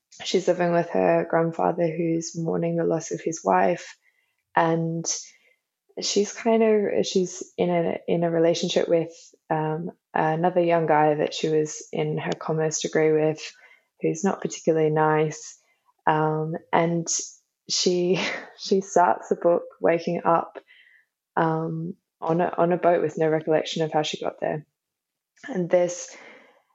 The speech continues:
what is a f-, seemingly very f-, frightening,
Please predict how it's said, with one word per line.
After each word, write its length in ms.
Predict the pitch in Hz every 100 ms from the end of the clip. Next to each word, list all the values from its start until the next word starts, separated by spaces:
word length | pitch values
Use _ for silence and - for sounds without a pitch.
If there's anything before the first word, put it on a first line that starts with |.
| _ _ _ _ -
what 340 | 190 185 - - _ _ -
is 220 | 175 170
a 60 | 175
f-, 340 | 175 - -
seemingly 880 | - - - 190 202 196 185 175 165
very 380 | 170 160 175 180
f-, 60 | - - _ -
frightening, 800 | 170 185 - 156 156 151 156